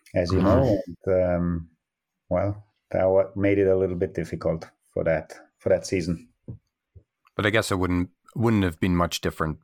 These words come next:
Speaker 2: between the U S or Switzerland. Like you said, you, you wouldn't have been able to, uh, to get out of Italy, right? So.
Speaker 1: Uh, not really in the beginning. Maybe in fall there would have been the chance to travel,
Speaker 2: Yeah.
Speaker 1: actually, but, uh, it wouldn't have made a big, a big difference.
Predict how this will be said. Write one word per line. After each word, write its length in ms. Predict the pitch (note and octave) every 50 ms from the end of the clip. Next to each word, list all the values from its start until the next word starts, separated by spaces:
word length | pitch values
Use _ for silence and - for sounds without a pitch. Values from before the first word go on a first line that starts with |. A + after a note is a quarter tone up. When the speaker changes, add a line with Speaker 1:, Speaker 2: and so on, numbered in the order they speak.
| _
Speaker 2:
between 360 | - D#2+ - - - D#2+ D#2 D2
the 80 | D2+
U 220 | D#2 D#2 D#2+ D#2 D#2
S 220 | D#2+ - - -
or 240 | E2 D#2+ D#2 D2+ -
Switzerland. 640 | - - - - E2+ - - - D#2 D#2 D#2 D#2+ D2+
Like 180 | D#2 D#2 -
you 80 | D#2+ D#2
said, 220 | - - E2+ D#2+ -
you, 160 | - D#2 D#2+ - - _ _ _
you 140 | - -
wouldn't 220 | D#2 E2 E2+ D#2+ D#2+
have 100 | D#2 -
been 140 | - D2+ D2+
able 200 | D#2 D#2 D#2+ D#2+
to, 340 | - - D#2+ D#2 D#2 D2+ D2+
uh, 180 | D2+ D2+ D#2 - - _ _
to 80 | - -
get 140 | - D#2 D#2
out 140 | D#2 D2+ D#2
of 100 | D#2 -
Italy, 360 | D2 D#2 - D#2+ D#2+ D#2 D#2+
right? 240 | E2 E2 F2 - -
So. 180 | - - - - - _ - - - - - - - D3+
Speaker 1:
Uh, 300 | D3 C#3+ C#3+ C#3+ C#3 C#3
not 300 | C3 C3 B2+ A#2+ A#2+ -
really 360 | A#2 G#2+ G2+ G2 F#2+ F#2+ F#2 - - -
in 120 | G2+ G2
the 60 | F#2+
beginning. 440 | F#2 G2 F#2+ G#2 G2+ G2+ G2 F#2+ F#2+
Maybe 300 | G2 G#2 G#2 G2+ G#2+ G#2 G2 - -
in 180 | - A2 G#2 G#2
fall 500 | G#2 - - A2 G#2+ G#2 G#2 G#2 G#2 G#2
there 100 | G2+ F#2+
would 180 | F#2 F#2+ F2+
have 240 | F#2+ F#2+ F#2 F2+ -
been 240 | - G2 F#2+ F#2+ F2+
the 60 | E2+
chance 360 | E2 - - F2+ F2 F2+ - -
to 80 | F2
travel, 340 | D#2+ - - F#2 F#2 G#2+ A2 G#2+
Speaker 2:
Yeah. 60 | G#2 G2+
Speaker 1:
actually, 580 | E2 D#2 F2 G#2 G#2 G#2 G#2 G#2 G#2 G#2 G2 F#2+
but, 260 | F#2+ F2+ F2 F2 - _ -
uh, 220 | F#2 E2+ E2+ E2+ F2
it 80 | E2+
wouldn't 240 | F2+ F2+ E2+ E2+ E2+
have 180 | E2+ E2 E2 -
made 260 | F2 E2 D#2+ D#2+ D#2+
a 80 | E2
big, 240 | - - E2 E2+ - - - - - -
a 40 |
big 200 | E2 E2 E2 -
difference. 500 | - E2+ E2 - - F2 E2+ E2+ - -